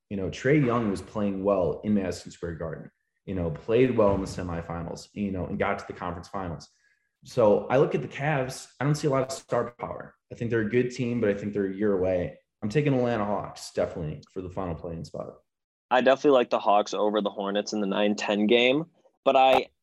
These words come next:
Speaker 2: and, you know, usually I like the team on momentum, but I think I actually am gonna go with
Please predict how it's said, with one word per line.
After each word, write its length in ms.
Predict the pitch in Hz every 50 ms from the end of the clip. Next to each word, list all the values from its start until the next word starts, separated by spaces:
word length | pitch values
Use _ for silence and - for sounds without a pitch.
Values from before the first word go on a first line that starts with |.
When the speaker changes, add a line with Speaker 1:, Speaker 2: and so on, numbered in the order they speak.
| _ -
Speaker 2:
and, 160 | 135 139 135
you 60 | 139
know, 120 | 139 139 135
usually 400 | 127 127 147 151 151 165 165 151
I 120 | 131 120
like 220 | 113 110 110 107 -
the 80 | 113 107
team 240 | - - 120 120
on 120 | 113 113 110
momentum, 460 | 107 104 107 107 110 113 104 - 113
but 100 | 110 110
I 80 | 110 110
think 240 | - - 196 -
I 140 | 254 214 185
actually 280 | 180 - - 160 135 110
am 200 | 113 120 123 127
gonna 180 | 135 123 117
go 240 | 104 104 107 104 104
with 180 | 104 104 107